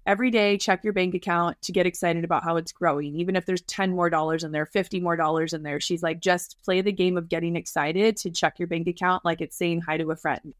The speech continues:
you know, and then take yourself on money dates, whether it's you sit down at your favorite coffee shop and, you know, you go over your finances and make it fun." And I know people who sit down and do this with their partner that never were able to talk about money with their partners. Like, they're married with people or they live with people, and it's just like this,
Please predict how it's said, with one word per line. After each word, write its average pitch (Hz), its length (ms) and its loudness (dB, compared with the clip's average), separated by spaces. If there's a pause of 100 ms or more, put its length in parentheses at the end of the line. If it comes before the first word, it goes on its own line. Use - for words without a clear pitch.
(400)
you 190 80 0
know, 175 220 4
and 175 200 0
then 180 140 0
take 185 200 -4
yourself 196 300 2
on 190 160 0
money 196 220 2
dates, 160 340 -4
whether 170 300 2
it's - 220 -4 (220)
you 180 80 -6
sit 175 180 -4
down 165 180 4
at 180 80 -2
your 170 80 -6
favorite 165 280 -6
coffee 262 300 0
shop 247 420 2 (260)
and, 170 400 0
you 175 80 0
know, 170 60 4
you 170 140 2
go 175 240 4
over 180 200 0
your 170 160 2
finances 180 560 -2
and 175 120 -2
make 208 200 0
it - 160 -4
fun." 190 340 0
And 170 120 -6
I 185 80 2
know 226 140 2
people 208 440 0
who 185 320 0
sit 185 180 -4
down 185 140 4
and 175 100 -2
do 180 80 0
this 175 140 -2
with 175 100 -4
their 165 120 0
partner 202 420 0
that 170 160 -6
never 233 680 0 (640)
were 196 180 2
able 196 260 2
to 185 100 -4
talk 180 280 -4
about 165 220 2
money 151 240 0
with 151 100 -6
their 147 140 0
partners. 139 380 -6
Like, 175 220 0
they're 240 140 2
married 262 340 2
with 214 140 2
people 175 200 -2
or 185 60 4
they 190 140 2
live 220 300 2
with 262 200 0
people, 175 300 0
and 175 100 0
it's 165 80 -2
just - 160 -6
like 180 140 -2
this, 165 260 -4